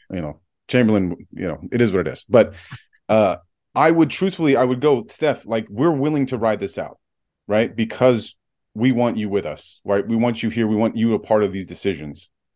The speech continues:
W-, what are you feeling?" And I don't know how he feels one way or the other. I really don't.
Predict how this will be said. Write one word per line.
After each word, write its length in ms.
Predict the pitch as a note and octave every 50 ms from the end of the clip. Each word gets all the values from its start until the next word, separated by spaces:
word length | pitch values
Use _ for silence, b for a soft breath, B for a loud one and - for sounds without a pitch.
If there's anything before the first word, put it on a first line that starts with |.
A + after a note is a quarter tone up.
| _ _ _ _ _ _ _ _ _ _
W-, 180 | F#2+ F#2+ G#2+ -
what 260 | - A#2 G#2 B2+ C#3 C3+
are 40 |
you 200 | B2+ A2+ A#2+ C3+
feeling?" 420 | C3+ - - F2 D2+ - - - - _ _ _ _ _ _ _ _ _ _ _ _ -
And 100 | G#2+ A2
I 120 | A#2 C#3 D#3
don't 200 | G3 G#3+ E3+ C#3+
know 140 | F3+ G#3 F#3+
how 160 | D#3+ C3 A2
he 120 | A#2 A2+
feels 300 | A2 A2 G#2+ F2+ D#2+ D#2
one 160 | G2 G#2 G#2
way 100 | G2+ G2+
or 40 | G2
the 100 | F#2+ G2
other. 160 | G#2 F#2 - -
I 80 | -
really 260 | G#2+ A#2 D#3+ G#3 F3 A2
don't. 300 | B2 C#3+ A#2 D#2 -